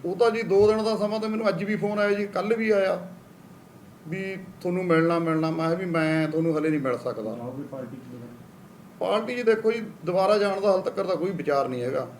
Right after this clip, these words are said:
Speaker 1: ਪਾਰਟੀ ਦਾ ਦੇਖੋ ਜੀ, ਜਿਹੜੇ ਦਰਕਨਾਰ ਅਕਾਲੀ ਦਲ ਦੇ, ਬੀ ਜੇ ਪੀ ਦੇ, ਕਾਂਗਰਸ ਦੇ ਲੀਡਰ ਨੇ, ਉਹ ਸਾਰੀ ਕਮੇਟੀ ਚਲਾ ਰਹੇ ਨੇ ਮਿਊਂਸੀਪਲ, ਉਹ ਸਾਰੇ ਹੀ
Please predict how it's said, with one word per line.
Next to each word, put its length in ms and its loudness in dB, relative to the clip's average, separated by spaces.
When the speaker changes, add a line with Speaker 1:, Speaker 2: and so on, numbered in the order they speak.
Speaker 1:
ਪਾਰਟੀ 360 0
ਦਾ 120 2
ਦੇਖੋ 260 0
ਜੀ, 60 -4
ਜਿਹੜੇ 260 2
ਦਰਕਨਾਰ 640 2
ਅਕਾਲੀ 380 -2
ਦਲ 260 2
ਦੇ, 240 2
ਬੀ 260 -4
ਜੇ 180 2
ਪੀ 200 -4
ਦੇ, 340 0
ਕਾਂਗਰਸ 420 0
ਦੇ 140 4
ਲੀਡਰ 280 0
ਨੇ, 240 2
ਉਹ 140 2
ਸਾਰੀ 280 0
ਕਮੇਟੀ 440 -2
ਚਲਾ 260 2
ਰਹੇ 220 4
ਨੇ 260 -2
ਮਿਊਂਸੀਪਲ, 580 0
ਉਹ 160 10
ਸਾਰੇ 300 6
ਹੀ 160 0